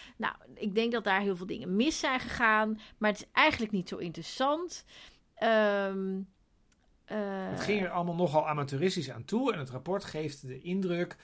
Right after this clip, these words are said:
Speaker 2: dat zij eigenlijk zeggen: Ja, we konden het eigenlijk, dat heeft de rechter natuurlijk ook een beetje gezegd. Ja, eh,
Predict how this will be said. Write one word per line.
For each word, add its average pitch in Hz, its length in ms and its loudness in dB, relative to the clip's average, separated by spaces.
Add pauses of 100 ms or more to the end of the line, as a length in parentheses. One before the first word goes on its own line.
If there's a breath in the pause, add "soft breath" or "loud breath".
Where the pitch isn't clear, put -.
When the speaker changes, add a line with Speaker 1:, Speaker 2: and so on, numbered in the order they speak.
(380 loud breath)
Speaker 2:
dat 139 160 -6
zij 156 120 -4
eigenlijk 139 300 -4
zeggen: 135 200 -4
Ja, 139 140 0
we 139 80 -2
konden 147 320 -2
het 139 140 -2
eigenlijk, 139 360 -6
dat 131 80 -8
heeft 123 140 -10
de 131 60 -10
rechter 131 240 -8
natuurlijk 131 280 -8
ook 135 60 -12
een 127 80 -10
beetje 131 240 -8
gezegd. - 320 -12 (340 loud breath)
Ja, 131 520 -2 (400 soft breath)
eh, 135 100 -16